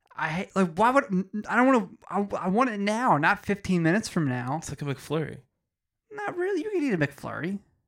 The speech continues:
Speaker 2: Yeah, but you gotta use a spoon.
Speaker 1: Right.
Speaker 2: Yeah.
Speaker 1: But I don't, I, it's a, I'm, I want a milkshake, not
Speaker 2: This,
Speaker 1: a
Speaker 2: this
Speaker 1: McFlurry.
Speaker 2: is,
Speaker 1: I'm driving
Speaker 2: this,
Speaker 1: a car.
Speaker 2: this is what you do. All right.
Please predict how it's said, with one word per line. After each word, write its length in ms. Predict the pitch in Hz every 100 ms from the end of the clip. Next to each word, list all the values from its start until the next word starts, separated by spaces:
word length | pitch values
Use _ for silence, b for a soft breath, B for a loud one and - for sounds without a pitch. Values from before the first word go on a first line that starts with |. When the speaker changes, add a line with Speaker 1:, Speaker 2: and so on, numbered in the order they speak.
| _
Speaker 2:
Yeah, 140 | 240 160
but 120 | -
you 60 |
gotta 120 | 147 123
use 100 | 123
a 40 |
spoon. 340 | - - 240 165 _ _ _ _ _ _ _ _ _ _ _ -
Speaker 1:
Right. 300 | 415 254 - _ _ _ _ _ _ _ 285 _ _ _
Speaker 2:
Yeah. 160 | 240 196 - _ _
Speaker 1:
But 200 | 170 190
I 80 | 208
don't, 100 | 220
I, 220 | - 185 208
it's 140 | -
a, 80 | 175 - -
I'm, 220 | 170 160
I 100 | 165
want 180 | 175 156
a 40 |
milkshake, 560 | 151 175 - 127 120 135
not 80 | 131
Speaker 2:
This, 160 | 131
Speaker 1:
a 60 | 135
Speaker 2:
this 140 | 135
Speaker 1:
McFlurry. 60 | 151
Speaker 2:
is, 60 | 127
Speaker 1:
I'm 160 | 127
driving 320 | 127 139 151 131
Speaker 2:
this, 60 |
Speaker 1:
a 40 | 127
car. 440 | 170 147 - -
Speaker 2:
this 120 | - 131
is 60 |
what 160 | 131 -
you 60 | 107
do. 160 | 123 - _ _ _ 123
All 60 |
right. 140 | -